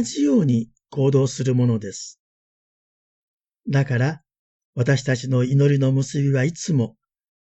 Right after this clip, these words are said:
主イエス・キリストの皆によってアーメンと答えます。つまり、イエスご自身の働きを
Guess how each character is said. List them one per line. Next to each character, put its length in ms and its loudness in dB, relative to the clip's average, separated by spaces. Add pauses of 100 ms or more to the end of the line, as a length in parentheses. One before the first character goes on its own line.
(160)
主 360 -4 (120)
イ 120 2
エ 80 6
ス・ 140 -10
キ 160 -10
リ 140 -2
ス 100 -12
ト 100 -6
の 140 2
皆 260 2
に 120 2
よ 100 2
っ 100 -8 (140)
て 300 -2
ア 220 0
ー 40 0
メ 160 2
ン 140 -4 (220)
と 220 -4 (100)
答 360 -4
え 60 -8
ま 120 -12
す。 300 -18 (760)
つ 160 -4
ま 140 4
り、 200 -10 (1000)
イ 140 4
エ 80 6
ス 180 -10
ご 120 0
自 80 2
身 280 0
の 140 2
働 360 0
き 200 0
を 160 0